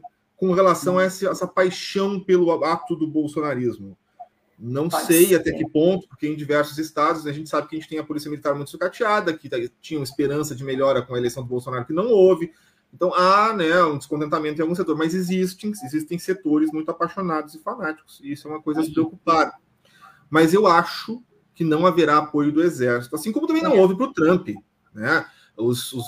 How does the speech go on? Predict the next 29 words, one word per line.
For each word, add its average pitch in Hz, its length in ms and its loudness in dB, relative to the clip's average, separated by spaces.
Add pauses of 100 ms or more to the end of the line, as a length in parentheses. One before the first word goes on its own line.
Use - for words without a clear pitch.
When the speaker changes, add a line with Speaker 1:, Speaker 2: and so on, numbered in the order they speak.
(120)
Speaker 1:
os 127 140 -12
fanáticos 156 560 -2
trumpistas 143 680 -2
que 139 120 -14
invadiram 131 560 -2
lá 123 220 0
Capitólio, 120 840 -2
né, 120 300 -4
tentaram 127 400 -6
entrar, 123 400 -2 (200)
Casa 120 260 -2
Branca 120 440 -6
e 110 60 -12
todo 123 200 -10
o 135 40 -10
resto, 131 500 -4 (280)
foram 165 300 6
escorraçados, 233 680 2
porque 147 420 -6
realmente 175 420 -2
não 226 120 -4
houve, 170 520 2 (500)
tanto 123 180 -8
que - 60 4
houve 185 160 4
morte, 185 460 0
houve 110 100 -6
gente 120 160 -8
ferida, 151 320 0